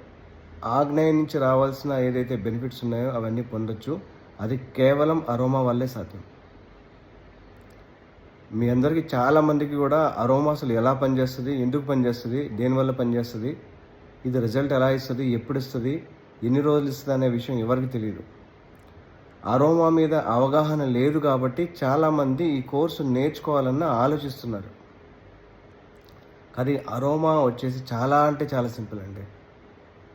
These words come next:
చిన్న, ఇంత చిన్న మన ఇంజెక్షన్ బాటిల్ అంత సైజు ఉంటుంది. దాన్ని మనం నచ్చిన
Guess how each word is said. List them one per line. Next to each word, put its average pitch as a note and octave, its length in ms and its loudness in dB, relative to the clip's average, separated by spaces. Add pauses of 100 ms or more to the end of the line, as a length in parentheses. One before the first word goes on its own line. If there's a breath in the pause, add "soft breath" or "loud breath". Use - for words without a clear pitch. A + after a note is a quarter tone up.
(800)
చిన్న, C#3+ 500 0
ఇంత B2+ 160 -2
చిన్న C3+ 380 -4 (580)
మన A2+ 180 -4
ఇంజెక్షన్ C3 460 -2
బాటిల్ B2 240 -2
అంత A2+ 140 -6
సైజు A#2+ 300 -6
ఉంటుంది. G2 360 -8 (880)
దాన్ని A#2+ 240 2
మనం B2 340 -2 (220)
నచ్చిన A2+ 360 -6